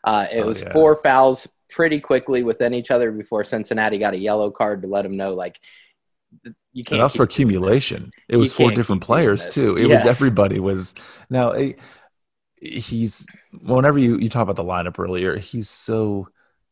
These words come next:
Speaker 2: good with this, not just with the team, but he's so good overall. He's, he's
Speaker 1: I have
Speaker 2: best
Speaker 1: so much faith
Speaker 2: midfielder.
Speaker 1: in Nagbe, but seeing him move into that number ten role made me a little bit nervous, but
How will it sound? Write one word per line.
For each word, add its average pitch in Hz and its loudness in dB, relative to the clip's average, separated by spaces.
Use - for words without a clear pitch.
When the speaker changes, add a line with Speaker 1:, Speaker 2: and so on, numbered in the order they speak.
Speaker 2:
good 113 -2
with 101 -2
this, 98 -4
not 131 0
just - -8
with 98 -8
the - -16
team, 101 -6
but 95 -8
he's 101 -6
so 107 -2
good 98 -2
overall. 95 0
He's, 104 -4
he's 107 -8
Speaker 1:
I 190 4
have 220 4
Speaker 2:
best 214 -2
Speaker 1:
so 240 6
much 226 2
faith 208 4
Speaker 2:
midfielder. 95 2
Speaker 1:
in 156 0
Nagbe, 160 2
but 117 -4
seeing 190 2
him 170 0
move 165 0
into 156 2
that 139 2
number 139 0
ten 165 -2
role 151 0
made 127 0
me 127 -2
a 127 -2
little 131 0
bit 127 -2
nervous, 156 -4
but - -6